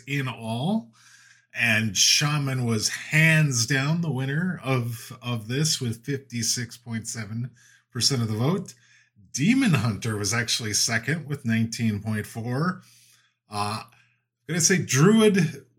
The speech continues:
was actually last below Other with ten point four percent. And so here's the, the other votes. And I, and I love these. We got a couple priests. They wanted to see Priest be the, uh, best,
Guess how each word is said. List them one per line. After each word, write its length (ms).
was 240
actually 400
last 600
below 320
Other 420
with 180
ten 280
point 260
four 280
percent. 560
And 400
so 180
here's 400
the, 240
the 260
other 300
votes. 460
And 120
I, 120
and 240
I 100
love 360
these. 280
We 80
got 180
a 60
couple 460
priests. 1040
They 140
wanted 220
to 80
see 200
Priest 540
be 180
the, 300
uh, 220
best, 380